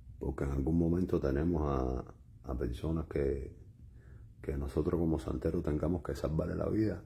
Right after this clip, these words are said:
y tengamos que sacar a la persona del hospital en cuarenta y ocho horas o en setenta y dos horas.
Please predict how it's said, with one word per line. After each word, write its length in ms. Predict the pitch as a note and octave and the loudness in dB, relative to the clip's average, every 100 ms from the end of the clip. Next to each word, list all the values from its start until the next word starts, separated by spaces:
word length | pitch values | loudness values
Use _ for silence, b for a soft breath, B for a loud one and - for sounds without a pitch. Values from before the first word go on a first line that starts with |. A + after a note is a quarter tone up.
| - | -8
y 160 | - D2+ | -4 -2
tengamos 500 | C#2+ D2 E2 F2 - | 0 2 2 0 -4
que 180 | - A2 | -4 -4
sacar 380 | - D#2 D#2+ F2 | -2 -4 -2 -2
a 40 | |
la 120 | F2+ | 0
persona 400 | D#2 D2+ - F#2+ | 0 0 0 -2
del 140 | F2 D#2+ | 0 0
hospital 500 | - C2 - B1+ - - - B B B B B B B B - - - - | -2 -4 -2 -4 -6 -12 -20 B B B B B B B B -20 -20 -8 2
en 340 | D2+ D2+ D2 | 4 4 0
cuarenta 600 | - C#2+ C#2+ C#2+ C#2+ - | 0 2 2 2 2 2
y 60 | C#2 | 2
ocho 320 | D#2+ - D#2+ | 2 2 4
horas 300 | F2+ G#2 - - - - - - B - - | 4 2 -2 -8 -18 -18 -18 -18 B -20 -6
o 200 | D2 E2 | 0 2
en 160 | F2+ F#2+ | 2 0
setenta 420 | - D2+ C#2 C2+ | 0 0 0 2
y 40 | |
dos 260 | C2+ C#2 - | 2 0 -2
horas. 240 | C2 D2 | -4 -6